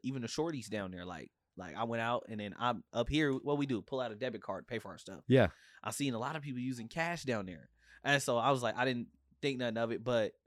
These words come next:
Speaker 1: two girls.
Speaker 2: covid has brought out the cash only places quite a bit. I see this in
Speaker 1: Yes.
Speaker 2: Portland a lot, where,
Speaker 1: Yes.
Speaker 2: like, they're accepting cash only. I'm like, "I, I understand.
Speaker 1: Yeah,
Speaker 2: You need the
Speaker 1: facts.
Speaker 2: money."
Speaker 1: Yep, yeah, y'all need the money, and, uh, but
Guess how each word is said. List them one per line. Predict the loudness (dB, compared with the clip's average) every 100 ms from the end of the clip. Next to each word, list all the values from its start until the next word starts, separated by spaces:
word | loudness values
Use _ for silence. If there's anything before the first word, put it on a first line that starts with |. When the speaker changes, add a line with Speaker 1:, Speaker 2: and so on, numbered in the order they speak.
| _ -20 -20 -16 0
Speaker 1:
two | 2
girls. | 6 6 6 12
Speaker 2:
covid | 12 12 12
has | 10
brought | 12 12 12
out | 12 10 6
the |
cash | 4 8 8 8
only | 2 2 0
places | 0 0 -2 -4
quite | -2 0
a |
bit. | 0 -4 0
I | 4 4
see | 6 6
this | 6
in | 2
Speaker 1:
Yes. | 4
Speaker 2:
Portland | 6 6 4
a | 4
lot, | 4 2 -2
where, | 0 2
Speaker 1:
Yes. | 4
Speaker 2:
like, | 2
they're | 4 4
accepting | 4 2 0 2
cash | 4 6
only. | 6 4
I'm | 6
like, | 4 4 4
"I, | 4 4
I | 4 6
understand. | 6 4 2 2 0 -6
Speaker 1:
Yeah, | -4 -4 -6 _ _
Speaker 2:
You | 4
need | 6 8
the | 8
Speaker 1:
facts. |
Speaker 2:
money." | 8 8 4 -2
Speaker 1:
Yep, | -8 -8
yeah, | -8 -8
y'all | -6 -6
need | -8
the | -6
money, | -4 -4 -4
and, | -4
uh, | -4 -6 -8 -16 _ _
but | -14